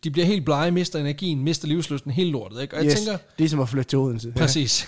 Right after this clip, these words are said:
Speaker 1: <laughs> Præcis. Og jeg tænker, nu smider vi simpelthen lige storyteller-hatten, bare lige et øjeblik,
Speaker 2: Ja,
Speaker 1: for
Speaker 2: ja.
Speaker 1: ligesom at, at, at komme med noget, der minder om forklaring. Fordi er der en vampyr på spil? Man skal aldrig sige aldrig, men
Speaker 2: Men det er der ikke.
Speaker 1: jeg tillader mig lige at sige,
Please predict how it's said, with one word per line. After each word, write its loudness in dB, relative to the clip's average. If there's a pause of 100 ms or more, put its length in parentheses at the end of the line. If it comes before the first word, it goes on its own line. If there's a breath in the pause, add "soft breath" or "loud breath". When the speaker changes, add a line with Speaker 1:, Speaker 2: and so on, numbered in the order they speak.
Speaker 1:
<laughs> -8
Præcis. -6 (1700 loud breath)
Og 2
jeg 6
tænker, 4
nu 4
smider 4
vi 0
simpelthen 0
lige 2
storyteller-hatten, 2
bare 2
lige 2
et 2
øjeblik, 0
Speaker 2:
Ja, 2
Speaker 1:
for 6
Speaker 2:
ja. 8
Speaker 1:
ligesom 2
at, 0
at, -2
at -4
komme 0
med 2
noget, 2
der 0
minder 0
om -2
forklaring. -8 (540 soft breath)
Fordi 2
er 2
der 2
en 0
vampyr 2
på -4
spil? -2 (760)
Man 2
skal 0
aldrig 2
sige 0 (340)
aldrig, 0 (100)
men -4
Speaker 2:
Men 0
det 4
er 4
der 4
ikke. -4
Speaker 1:
jeg 2
tillader 2
mig 0
lige 4
at 2
sige, 0